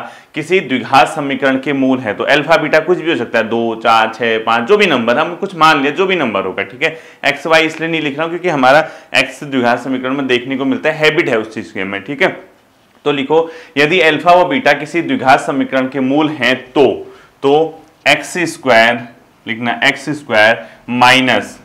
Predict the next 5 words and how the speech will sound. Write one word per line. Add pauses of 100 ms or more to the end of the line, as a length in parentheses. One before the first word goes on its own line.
(300)
minus
लिखना (460)
alpha
plus (160)
beta